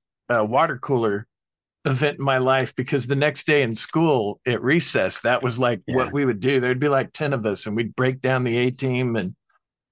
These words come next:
Speaker 1: everything about the episode and what we liked and what we didn't like. And
Speaker 2: Yeah. Yeah.
Speaker 1: you know, fun
Speaker 2: For, for me,
Speaker 1: times.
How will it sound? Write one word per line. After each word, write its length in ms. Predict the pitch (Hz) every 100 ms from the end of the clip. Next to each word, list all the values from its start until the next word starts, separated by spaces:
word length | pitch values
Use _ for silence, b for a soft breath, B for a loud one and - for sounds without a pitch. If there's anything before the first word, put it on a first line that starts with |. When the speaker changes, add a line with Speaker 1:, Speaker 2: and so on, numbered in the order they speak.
| _
Speaker 1:
everything 400 | 117 160 143 160
about 280 | 151 151 147
the 120 | 147
episode 640 | 147 147 127 151 143 151
and 100 | 123
what 160 | 123 147
we 80 | 147
liked 420 | 135 143 139 135
and 80 | 113
what 180 | 139
we 100 | 139
didn't 260 | 139 143 139
like. 400 | 123 131 139 135 -
And 340 | 113 98 104 113 _ _ _ -
Speaker 2:
Yeah. 300 | 95 101 - _ _ _ -
Yeah. 160 | 110 107
Speaker 1:
you 60 |
know, 160 | 104 95 B B B _ _ _ _ -
fun 200 | 170 160
Speaker 2:
For, 80 |
for 200 | 165 165
me, 220 | 175 185 160
Speaker 1:
times. 160 | 143